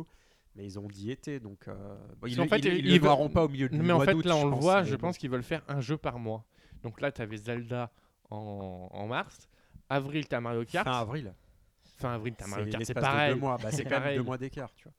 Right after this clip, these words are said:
Speaker 2: Euh, dé-, euh, ju-, mai, t'auras sûrement Arms. Juin, je vois bien Splatoon deux. Après, juillet, août, on aura peut-être un trou. Septembre, t'as Fire Emblem Warrior qui doit arriver à l'automne.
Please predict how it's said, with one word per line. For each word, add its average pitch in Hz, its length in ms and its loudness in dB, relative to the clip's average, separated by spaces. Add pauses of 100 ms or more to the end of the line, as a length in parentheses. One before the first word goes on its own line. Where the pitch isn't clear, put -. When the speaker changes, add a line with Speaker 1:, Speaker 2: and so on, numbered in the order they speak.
(120)
Speaker 2:
Euh, 117 500 -2
dé-, 120 240 -6
euh, 113 480 0
ju-, 113 240 -10
mai, 143 420 -2 (140)
t'auras 117 220 -4
sûrement 113 360 -4
Arms. 202 240 -4 (680)
Juin, 151 380 0
je 120 80 -2
vois 123 120 -2
bien 139 140 -6
Splatoon 127 500 -6
deux. 160 200 -2 (640)
Après, 151 320 -6
juillet, 165 520 -2
août, 165 240 -6
on 131 80 -6
aura 120 120 -4
peut-être 127 200 -8
un 123 100 -4
trou. 175 260 -12 (340)
Septembre, 160 640 -6
t'as 120 120 -4
Fire 139 260 0
Emblem 123 280 -2
Warrior 120 400 -2
qui 127 120 -16
doit 120 140 0
arriver 113 320 -2
à 110 80 -4
l'automne. 143 360 -6